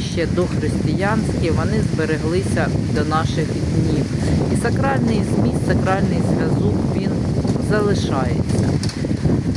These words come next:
Залишається, і ми зараз тільки розвиваємо,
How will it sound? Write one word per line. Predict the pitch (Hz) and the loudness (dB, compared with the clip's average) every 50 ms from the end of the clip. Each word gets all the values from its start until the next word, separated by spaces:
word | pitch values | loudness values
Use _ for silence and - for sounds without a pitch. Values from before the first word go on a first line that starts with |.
| - - | 0 0
Залишається, | - 214 240 240 220 214 - - 254 247 254 247 233 208 202 - - 196 185 185 - - - - - - - - - - - - - 202 | 2 2 2 2 2 2 0 0 0 0 2 2 2 2 2 0 0 0 0 0 0 0 0 0 0 0 -2 -2 -2 -2 -2 -2 -2 -2
і | 202 196 202 202 196 190 185 185 - - - - - - - - - - - - - - - - - - - - - - - - - - - - - - - - - - - - - - - - - - - - - - - - - - - - - 185 | 0 0 0 2 0 0 -2 -4 -6 -10 -12 -14 -12 -12 -10 -8 -6 -6 -6 -4 -4 -4 -4 -4 -4 -6 -6 -4 -4 -4 -4 -6 -6 -8 -10 -10 -10 -12 -12 -12 -14 -14 -16 -18 -16 -16 -16 -16 -16 -18 -18 -16 -14 -14 -14 -14 -16 -18 -16 -10 -4 -2
ми | 190 208 220 220 | 0 2 2 0
зараз | 196 - 208 202 202 196 185 185 - - - - | 0 2 2 2 2 2 0 0 -2 -6 -8 -4
тільки | 214 208 196 180 - - - 208 196 190 180 170 - - - - - - - - | -4 -2 -2 -2 -2 0 0 2 2 0 0 -2 -4 -4 -4 -6 -6 -8 -10 -8
розвиваємо, | 170 180 202 202 180 180 185 190 202 196 185 185 202 196 185 170 160 151 143 139 135 131 123 120 | -4 -2 0 0 -2 -2 -2 -2 -2 -2 -2 -2 0 0 0 0 -2 -4 -4 -4 -4 -4 -6 -6